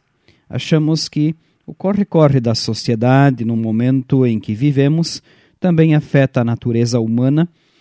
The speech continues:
e o seu lado emocional ou psicológico. Na verdade,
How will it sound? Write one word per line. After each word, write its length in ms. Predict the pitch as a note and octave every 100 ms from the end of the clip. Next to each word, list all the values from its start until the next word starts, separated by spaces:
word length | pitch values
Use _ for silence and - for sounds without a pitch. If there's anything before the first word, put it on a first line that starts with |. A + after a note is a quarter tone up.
| _ -
e 100 | D3+
o 80 | D#3
seu 320 | D#3+ - D#3
lado 380 | C#3+ C3+ C#3 D3
emocional 960 | C#3 B2+ B2+ - B2 A2 A2 C3 C#3+ D3+ _
ou 360 | C#3 C3+ C3+
psicológico. 1000 | B2 - - - C3+ B2+ A#2 G#2 F2+ - - _ _ _ _ _ _ _
Na 160 | - B2+
verdade, 600 | C#3 C#3 C3+ C3+ A#2+ C#3